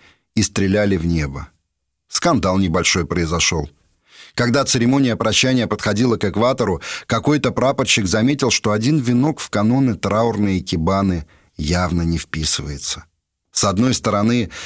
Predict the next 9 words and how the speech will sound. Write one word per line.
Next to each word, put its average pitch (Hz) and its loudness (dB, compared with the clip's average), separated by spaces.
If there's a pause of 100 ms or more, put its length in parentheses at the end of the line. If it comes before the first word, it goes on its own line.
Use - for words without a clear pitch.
(120)
расправленной 117 2
красно-белой 110 0
ленты 113 0
виднелась 98 0
надпись: 92 -4
"Сладких - 0
снов, 131 0
товарищ 107 0
полковник!" 92 -2